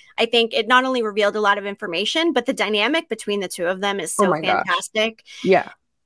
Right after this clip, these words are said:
Speaker 1: And
Speaker 2: My
Speaker 1: it
Speaker 2: favorite of season one.
Speaker 1: One hundred percent. And it, it crushes me, of course, knowing Nat's not gonna be here anymore, and we're not gonna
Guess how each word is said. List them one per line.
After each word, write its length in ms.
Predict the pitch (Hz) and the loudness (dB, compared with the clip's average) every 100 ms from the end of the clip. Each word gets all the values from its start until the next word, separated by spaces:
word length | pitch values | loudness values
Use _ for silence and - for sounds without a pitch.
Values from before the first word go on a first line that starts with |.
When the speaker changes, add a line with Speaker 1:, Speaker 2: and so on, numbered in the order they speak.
| _ | _
Speaker 1:
And 220 | 262 277 214 | 0 2 2
Speaker 2:
My 80 | |
Speaker 1:
it 100 | 202 208 | 2 4
Speaker 2:
favorite 360 | 208 180 180 | 4 6 2
of 140 | 170 - | 2 -2
season 340 | 170 160 151 | -4 -2 -2
one. 320 | 113 - 175 - _ _ _ | -4 -4 -6 -10 _ _ _
Speaker 1:
One 300 | - 220 247 | -4 2 2
hundred 340 | 262 240 226 214 | 4 0 0 -2
percent. 360 | 214 220 196 208 | -4 0 0 2
And 120 | 226 | 2
it, 180 | 233 - | 2 2
it 160 | 240 233 | -2 0
crushes 440 | - 269 285 226 | 0 0 -2 0
me, 140 | 233 208 | 0 0
of 80 | |
course, 420 | - 208 202 202 220 | -2 -2 -2 -2 -2
knowing 640 | 214 208 202 202 202 196 - - _ _ | 2 2 2 0 -2 -6 -10 -20 _ _
Nat's 440 | 214 196 208 - - | 0 0 0 -8 -2
not 260 | 180 - - _ _ _ | 0 0 -6 _ _ _
gonna 160 | 208 | -6
be 120 | 208 302 | -4 -2
here 200 | 320 208 | 0 0
anymore, 380 | 190 190 185 | -2 -2 0
and 100 | 196 | 2
we're 60 | 226 | 2
not 160 | 226 226 | 2 0
gonna 180 | 226 | -4